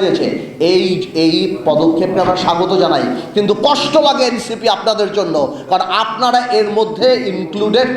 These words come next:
অন্তর্ভুক্তি হতে পারেন নাই। আপনাদের দম্ভ, আপনাদের অহংকারের জন্য। মনে রাখবেন, সরকার চালানো আর সরকার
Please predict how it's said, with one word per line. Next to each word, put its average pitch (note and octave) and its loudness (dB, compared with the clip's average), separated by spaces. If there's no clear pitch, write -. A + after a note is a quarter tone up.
অন্তর্ভুক্তি F#3+ 0
হতে F#3+ 0
পারেন F3+ 2
নাই। F#3 0
আপনাদের F#3+ 0
দম্ভ, A#3+ 0
আপনাদের G3+ 0
অহংকারের A3 0
জন্য। D#3 -2
মনে A3+ 2
রাখবেন, D#3+ -2
সরকার F3+ 0
চালানো F3 0
আর C3+ 0
সরকার D3+ 0